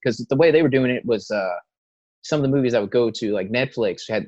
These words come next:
were in the theater for just, like, a week or two, and then it was like, "All right," and then we're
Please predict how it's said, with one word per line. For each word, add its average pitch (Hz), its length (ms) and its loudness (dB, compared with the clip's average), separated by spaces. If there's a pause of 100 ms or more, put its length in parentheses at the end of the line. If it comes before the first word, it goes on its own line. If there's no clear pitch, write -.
were 113 140 2
in 110 100 -2
the 104 80 -2
theater 110 420 -2
for 95 240 -6
just, 113 180 -2
like, 98 100 -4
a 98 60 -6
week 120 220 0
or 120 80 -4
two, 123 460 0 (300)
and 110 100 -6
then 107 140 -4
it 104 40 -6
was 95 120 -10
like, 80 140 -8
"All 151 100 2
right," - 220 -4
and - 60 -8
then 117 100 -2
we're 113 100 4